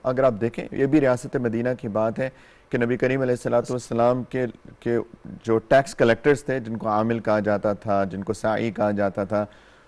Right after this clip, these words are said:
वो जाते थे मुख्तलिफ जगहों पे और उनके पास पूरा एक डेटाबेस होता था। खुलफाए राशिदीन के ज़माने में भी पूरा एक डेटाबेस होता था कि कहाँ, कहाँ, कहाँ गरीब लोग हैं,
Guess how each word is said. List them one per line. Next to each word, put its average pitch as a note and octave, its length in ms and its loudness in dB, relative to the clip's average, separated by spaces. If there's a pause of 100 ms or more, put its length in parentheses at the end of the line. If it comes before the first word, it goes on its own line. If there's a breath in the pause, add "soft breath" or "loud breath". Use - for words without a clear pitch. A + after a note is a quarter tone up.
(180 soft breath)
वो C3+ 180 6
जाते B2 360 4
थे C#3+ 120 -2
मुख्तलिफ B2+ 380 -4
जगहों G#2+ 380 0
पे D3 260 -4 (320 soft breath)
और C#3 140 2
उनके D3+ 240 -4
पास F3+ 340 -8
पूरा F3+ 240 0
एक A2+ 180 -6
डेटाबेस D3+ 500 2
होता A2 220 0
था। A2+ 80 -2
खुलफाए D3 340 0
राशिदीन F3 400 -2
के E4 80 -4
ज़माने C3+ 340 0
में G2 140 -2
भी F2 120 -8 (140)
पूरा F#3+ 240 2
एक E3 80 0
डेटाबेस A#2 560 0
होता C3 220 -2
था C#3+ 220 -4
कि C#3+ 140 -12
कहाँ, C#3 500 -2
कहाँ, C#3 320 -4
कहाँ B2+ 220 -2
गरीब G#2 260 0
लोग C#3+ 240 -2
हैं, G3 140 -12